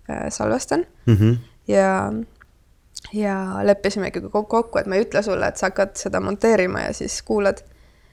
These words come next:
Speaker 1: Et siis, äh, mis tundeid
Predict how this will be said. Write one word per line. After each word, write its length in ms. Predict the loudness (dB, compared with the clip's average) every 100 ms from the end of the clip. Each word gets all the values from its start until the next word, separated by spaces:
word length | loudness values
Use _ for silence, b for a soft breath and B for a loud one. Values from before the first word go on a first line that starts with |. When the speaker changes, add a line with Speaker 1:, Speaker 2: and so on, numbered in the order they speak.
| b b b -4
Speaker 1:
Et 180 | -4 -2
siis, 340 | -6 -4 0
äh, 200 | 0 0 -6 -12 _ _ _ _ _ _ _ _ -10 -8
mis 140 | -4
tundeid 360 | -2 -2 -2